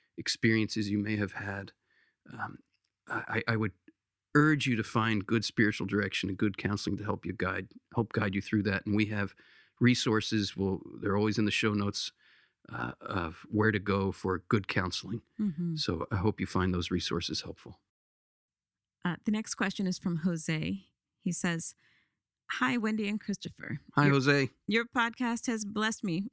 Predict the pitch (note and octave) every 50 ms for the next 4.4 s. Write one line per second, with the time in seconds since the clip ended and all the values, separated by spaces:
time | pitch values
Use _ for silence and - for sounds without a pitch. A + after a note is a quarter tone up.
0 | _ _ - F#3+ F#3+ F3 F#3 F3+ F3+ - - F3 F3+ F3+ F3+ F3 E3+ F3 E3+ F3
1 | E3 D#3+ - F3 D#3 D3+ D3+ - - - - E3+ E3 D#3+ D#3 D#3 D3+ - D#3 C#3+
2 | - _ _ _ - D#3+ E3+ D3 - - B2+ A2+ G2 A2 G#2 D#2 G2 A2 - _
3 | _ _ _ _ _ _ _ _ _ _ _ - D#3+ D#3+ - _ D#3+ D#3 - -
4 | A#3+ B3+ A3+ - - F3 D#3 D3+